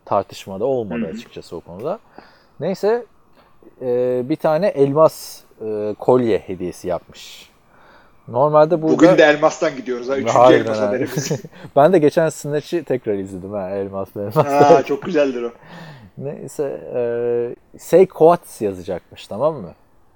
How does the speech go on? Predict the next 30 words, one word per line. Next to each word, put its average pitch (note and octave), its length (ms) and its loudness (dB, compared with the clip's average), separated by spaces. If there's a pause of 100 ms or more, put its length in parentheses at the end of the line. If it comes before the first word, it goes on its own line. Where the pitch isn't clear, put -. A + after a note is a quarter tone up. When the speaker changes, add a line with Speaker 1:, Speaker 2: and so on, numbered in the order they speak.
(160)
Speaker 2:
Hı B2 60 -20
hı. A#2 160 -18 (380)
Speaker 1:
E, - 0 - (320)
Quat C3 300 2 (120)
da B2 200 0
baldır A#2+ 500 6 (220)
oluyor F2 280 -10
işte. F2 220 -16
Saquon G2+ 460 -6
Barkley'nin A2+ 380 -4
Speaker 2:
Hı A#2 40 -8
Speaker 1:
de, A#2 60 0
Speaker 2:
hı A#2+ 40 0
hı. - 800 -14
Speaker 1:
e, - 320 -18
dinleyenler G#2+ 640 -8 (260)
arasında G#2+ 380 -6
isteyen G#2+ 320 -8
varsa G#2+ 220 -2
baksın, G2 240 -6
Roberto A2 440 -2
Carlos G#2 320 -2
gibi A#2+ 200 -4
baldırları G2 520 -2
var F2 160 -4
yani. D#2+ 240 -10
Speaker 2:
Tabii G#3+ 260 -2
canım, B2+ 340 -6
yani A#2+ 260 -2
her, B2+ 240 4